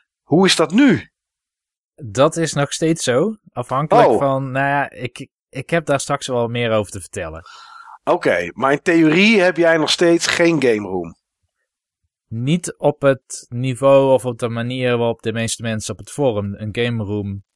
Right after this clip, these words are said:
Speaker 2: interpreteren en invullen.
Speaker 1: Ja, zo kan ik het ook draaien.
Speaker 2: Ja.
Speaker 1: Eh, ik heb geen game room, maar hier staat iets en daar staat iets. Ja, en dan zo, zo zie ik het dan als game room. Ja, dat kan het. We moeten wel een definitie hebben, Niels.
Speaker 2: Oké.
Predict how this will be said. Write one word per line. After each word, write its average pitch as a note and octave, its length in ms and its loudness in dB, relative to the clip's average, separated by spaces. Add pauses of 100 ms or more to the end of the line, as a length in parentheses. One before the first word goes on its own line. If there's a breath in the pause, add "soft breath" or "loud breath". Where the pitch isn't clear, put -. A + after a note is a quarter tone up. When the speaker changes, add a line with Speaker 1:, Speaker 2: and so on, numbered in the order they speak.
(180)
Speaker 2:
interpreteren A2+ 720 -4
en G2+ 80 -4
invullen. F2+ 520 -10 (640)
Speaker 1:
Ja, A#2 520 4 (180)
zo - 180 0
kan - 180 2
ik - 60 -6
het D3 120 0
ook F#3 160 2
draaien. A2 600 2 (280)
Speaker 2:
Ja. A#2 300 -4
Speaker 1:
Eh, C3 640 4
ik D3 100 0
heb F3+ 120 2
geen G3+ 320 2
game F#3 260 4
room, G3 340 2
maar C3 220 4
hier D#3 260 4
staat E3+ 180 0
iets E3+ 200 -6
en C3+ 100 0
daar C#3+ 240 2
staat - 140 -8
iets. F3+ 160 0
Ja, C#3 180 4
en A2+ 100 -2
dan A2 140 0
zo, B2 320 2
zo C3 220 2
zie C3+ 220 2
ik F#3 100 0
het - 120 -2
dan F#3+ 140 4
als F#3 160 0
game G#3+ 280 4
room. B2 220 2
Ja, G#2 220 2
dat - 200 -2
kan - 180 2
het. G#2+ 140 0
We B2+ 80 -2
moeten C3 220 2
wel A#2+ 120 4
een C3 80 0
definitie E3 680 4
hebben, G2 180 0
Niels. F2 420 -6 (320 soft breath)
Speaker 2:
Oké. G#2 340 -6